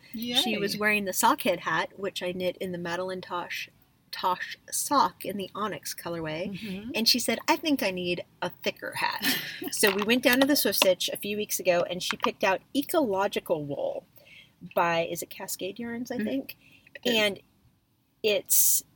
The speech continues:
Speaker 1: a very thick worsted to probably an Aran weight. Very rustic yarn, and I was very surprised she picked it. She really wanted a gray or a black again, and this, to me, is a brown leaning gray,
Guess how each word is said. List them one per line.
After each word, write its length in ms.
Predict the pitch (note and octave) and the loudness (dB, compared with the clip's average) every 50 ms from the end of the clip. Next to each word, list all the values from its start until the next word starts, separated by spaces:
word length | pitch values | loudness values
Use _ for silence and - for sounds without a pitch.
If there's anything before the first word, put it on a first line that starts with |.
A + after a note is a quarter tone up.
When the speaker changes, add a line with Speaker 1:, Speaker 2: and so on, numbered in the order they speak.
| _ _ _ _ _ - | _ _ _ _ _ 0
Speaker 1:
a 60 | G3+ F#3+ | 0 0
very 340 | F3 A3 A#3 C4 D4 D4 | 2 4 6 6 6 6
thick 320 | C4 - - - G#3+ - - | 4 2 2 0 0 -2 -2
worsted 520 | F#3+ F#3+ F#3+ - - - F#3 E3+ E3 E3 - | 0 0 2 0 0 -2 -2 -4 -4 -4 -6
to 760 | - - F#3 E3+ E3 E3 E3 D#3+ D#3+ D#3+ D#3+ D#3 D#3 D3+ - _ _ _ _ _ _ | -6 -4 -2 -2 -2 -2 -4 -6 -6 -6 -6 -6 -8 -10 -12 _ _ _ _ _ _
probably 240 | - - F3 E3+ D#3+ | -6 -6 -4 -4 -4
an 100 | D#3 - - | -6 -6 -8
Aran 380 | E3+ E3+ E3 E3 D#3+ D#3 D#3 | -6 -6 -4 -4 -6 -6 -6
weight. 460 | D3+ D#3 D#3+ D3+ - - - - - - _ _ _ _ - _ _ _ _ - | -6 -6 -6 -6 -8 -8 -6 -6 -6 -6 _ _ _ _ -20 _ _ _ _ 0
Very 340 | E3+ G#3+ A3 A#3+ C4 C#4 C4+ | 2 6 8 8 8 8 6
rustic 720 | A#3 F#3 F#3 F#3+ G3+ - - - - F3 D#3 - - - - | 4 4 4 4 6 6 4 2 0 -4 -8 -6 -8 -8 -4
yarn, 380 | F3+ F3 D#3+ D3+ D3 C#3+ D3 D#3 | -2 -2 -2 -2 -4 -4 -6 -6
and 120 | - F3+ | -4 -2
I 80 | F#3+ G3+ | -2 -2
was 140 | G#3 F#3 | -2 -2
very 340 | F3+ F#3 A#3 C#4 G4 A#4 A#4+ | 0 2 2 4 6 6 6
surprised 560 | - - E4+ C4+ - - B3 B3 A#3+ A3+ A3+ | 6 6 4 2 0 -2 -2 0 2 2 0
she 160 | - - - D#3+ | 0 -2 -4 -8
picked 300 | - - G#3+ - - - | -8 -10 -10 -10 -10 -14
it. 160 | - - - | -12 -6 -2
She 180 | - - G#3 | -2 0 0
really 280 | G3+ G3+ B3 C4+ E4 E4+ | 2 4 4 6 6 4
wanted 400 | D#4+ D#4 C4 B3 A#3+ A#3+ A#3 A3+ - | 2 2 0 0 0 0 -2 -2 -4
a 60 | - | -6
gray 340 | F3 - F3+ F#3 F3 F3+ F#3+ | -4 0 4 4 6 4 4
or 140 | G#3+ B3 C#4 | 4 4 4
a 40 | |
black 360 | C4+ - F3+ E3+ C#3 C#3+ - - | 6 6 4 2 2 -2 -4 -10
again, 380 | E3+ D#3 C#3 C#3 B2+ C3 D#3+ F#3 - - - - - - - - - - | -10 -8 -6 -6 -6 -6 -8 -6 -4 -4 -4 -4 -4 -8 -6 -8 -6 -2
and 340 | - G#3+ G#3 G3 G3 F#3 F#3 | 0 2 2 2 0 -2 0
this, 320 | B3 E4+ - - - - - - _ _ _ _ - _ _ _ - | 0 2 2 2 0 0 -2 -6 _ _ _ _ -20 _ _ _ 2
to 160 | - C4+ B3+ | 4 4 4
me, 380 | A#3 A3 G#3+ G#3 G3 F#3+ F#3+ - | 2 0 -2 -4 -4 -6 -6 -6
is 220 | - F#3+ F#3 F3+ | -4 -4 -4 -4
a 40 | F#3 | -4
brown 680 | F3 F3 - F#3 F3+ F#3 F3+ F3+ F#3 F#3+ F#3+ F#3+ F3+ E3 | -8 -8 -6 -4 -2 0 2 2 0 0 -2 -4 -6 -6
leaning 340 | E3+ F3 F3+ E3+ D#3 D3 C#3+ | -4 -4 -4 -4 -6 -8 -10
gray, 520 | - - G#2 F2+ - - - C2+ - F#3+ | -10 -8 -6 -6 -4 -4 -6 -6 -8 -8